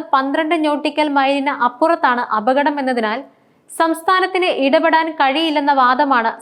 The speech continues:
സർക്കാരിൻ്റേത്. കേസെടുക്കുന്ന കാര്യം തെളിവ് ലഭിച്ച ശേഷം നോക്കാമെന്നാണ് നിലപാട്.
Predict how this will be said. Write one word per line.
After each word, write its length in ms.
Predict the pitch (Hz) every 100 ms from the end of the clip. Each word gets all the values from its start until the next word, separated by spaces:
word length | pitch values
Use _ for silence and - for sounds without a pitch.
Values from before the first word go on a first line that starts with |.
| -
സർക്കാരിൻ്റേത്. 800 | 233 233 269 262 202 175 160 - _ _ _ _ _ _ 262
കേസെടുക്കുന്ന 580 | 262 285 349 320 320 330
കാര്യം 460 | 311 294 285 311 302
തെളിവ് 380 | 269 285 320 285
ലഭിച്ച 300 | 269 285 320 311
ശേഷം 260 | 285 311 285 254 240
നോക്കാമെന്നാണ് 920 | 262 269 339 320 302 240 226 - 214
നിലപാട്. 440 | 208 208 185